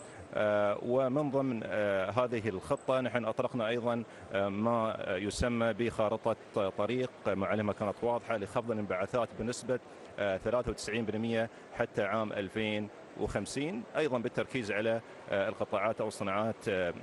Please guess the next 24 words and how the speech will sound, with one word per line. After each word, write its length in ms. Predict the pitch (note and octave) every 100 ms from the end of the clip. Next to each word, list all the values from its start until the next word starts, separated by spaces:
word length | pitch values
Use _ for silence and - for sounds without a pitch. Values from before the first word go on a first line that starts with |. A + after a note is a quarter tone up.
| -
آه، 180 | F2+ G2+
الثقيلة. 500 | - G2 G#2+ F2+ D#2+ - - - -
أيضًا 180 | E3 E3
بالتوازي، 720 | D#3+ - C#3 D3 A#2+ B2+ G3+ -
آه، 240 | A2+ A2
طبعًا 300 | G2+ A#2+ A2+
كان 440 | A#2 - B2 A#2+ A2
مهم 300 | A2+ A2+ C#3
جدًا 320 | B2 B2+ B2+ A2+
أيضًا 300 | A#2+ B2 -
أن 140 | A2
نعمل 360 | B2+ A#2 B2 G#2+
على 360 | G#2+ A#2 A2+
محور 540 | G#2+ A#2 - A#2 A2+ -
التكنولوجيا 540 | - G#2+ A2+ A2+ A2
المتقدمة 640 | G2 F#2+ - G#2+ A2+ A2
والذكاء 560 | G#2 F#2 F#2+ A#2 G#2+ -
الاصطناعي 600 | G#2 F#2 - A2+ B2 E3+
اللي 240 | F3 B2+ A2 - -
يعتبر 540 | G#2 G2 C#3 A#2 A2+ - - - -
اليوم 420 | G2 A#2 A#2+ A2+ -
أحد، 280 | G#2+ A2+ F#2 -
آه، 360 | G#2+ G2 A2 G#2
أهم، 320 | C3 C3